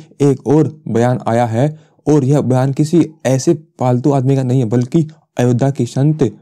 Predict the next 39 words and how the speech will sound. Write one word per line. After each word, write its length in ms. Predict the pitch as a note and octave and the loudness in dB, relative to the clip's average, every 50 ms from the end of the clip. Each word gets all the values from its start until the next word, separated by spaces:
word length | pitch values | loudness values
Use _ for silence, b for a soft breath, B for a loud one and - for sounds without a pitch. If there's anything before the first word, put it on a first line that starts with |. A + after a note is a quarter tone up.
| _ _ - | _ _ -4
जगत 260 | A2 B2 C#3 D#3 D3+ | -2 0 0 0 0
गुरु 260 | B2 A#2+ C3 D3+ C#3+ | 0 0 2 2 2
परम 420 | A2+ - - _ _ - C#3 C#3+ C#3+ | 0 -2 -10 _ _ -2 -2 -2 -2
संघ 300 | B2+ - - D#3+ D#3 - - - _ - | -2 -2 -2 -2 -2 -2 -4 -8 _ -6
आचार्य 440 | A#2+ A#2 - B2+ A#2+ A#2 B2 D#3 C#3+ | -4 -4 -2 0 0 2 2 2 2
जी 180 | A#2+ G#2+ A#2+ B2+ | 2 0 0 2
ने 120 | B2+ A#2+ | 2 2
दिया 240 | G#2 A2+ A2 A2 A#2 | 2 2 2 2 2
है। 140 | C#3 D3+ b b b b b _ - | 0 -2 b b b b b _ 0
उन्होंने 200 | E3 F3 F3 D#3 | 0 2 2 2
धमकी 300 | C#3 C3+ B2 C3 F3 E3+ | 2 2 0 2 2 2
दी 120 | C#3 C#3+ | 2 2
है। 180 | D3+ C3+ B2 G#2+ | 2 2 2 0
उन्होंने 440 | G2 G2+ - _ _ - C3+ D#3 | -4 -8 -14 _ _ -2 0 0
कहा 200 | D3 D#3+ C#3 B2+ | 2 2 0 0
कि 180 | B2+ B2+ E3 D#3 C3+ - B B B B - | 0 2 2 0 0 0 B B B B -2
फिल्म 300 | C#3 C#3+ E3 E3+ F3+ E3+ | 0 2 2 2 0 0
के 120 | D#3+ E3+ | 0 0
गाने 420 | C3+ A#2 B2+ B2+ C3+ D3+ D#3 C#3+ - - - _ _ _ - | 0 2 0 2 2 2 2 0 -2 -6 -16 _ _ _ -4
बेशरम 340 | A#2+ C3 C3+ C3 - D3 C3+ | -2 0 0 0 0 2 2
रंग 180 | C#3+ D#3+ D#3+ C#3+ | 2 2 2 2
में 180 | C3+ D3+ F3 E3+ - b b b b b - | 2 2 0 -2 -6 b b b b b -6
भगवा 280 | C3+ A#2+ A#2+ C#3 D#3 D#3 | -4 -2 0 0 0 0
रंग 180 | D#3+ D#3 C#3+ | -2 -4 -4
का 80 | B2+ A#2 | -4 -4
अपमान 500 | A2 - G#2 - - C3 C3 C3+ C#3+ C#3+ | -6 -6 -10 -8 -4 -2 0 0 0 -2
किया 200 | C3 - B2 A2+ | -2 -2 -2 -2
गया 200 | A2 G#2+ G#2 G#2 | 0 -2 -2 -4
है। 180 | G2+ G#2+ B2 - _ - - | -4 -8 -10 -16 _ -2 0
उन्होंने 280 | C3 C#3+ C#3+ D3 D#3 | 2 2 4 4 2
कड़े 320 | D3+ D#3 D3 D3 D3+ D#3 D#3 | 0 0 0 0 2 0 0
शब्दों 320 | D#3 D#3 B2+ A#2+ C#3 C#3 | 0 -2 -2 0 0 0
में 120 | C#3 C3 | 0 0
निंदा 280 | B2+ C3 C3+ B2 C3 C#3+ | 2 2 2 2 0 0
करते 300 | C#3 - C3 B2+ - C#3+ | 0 -2 -2 0 0 -2
हुए 60 | C3 | -2
कहा 260 | - C3+ B2 B2+ C3 | 0 0 0 0 0
है 60 | B2 A#2 | 0 0
कि 320 | - - C#3 D#3+ E3 D#3+ | 0 2 2 2 2 0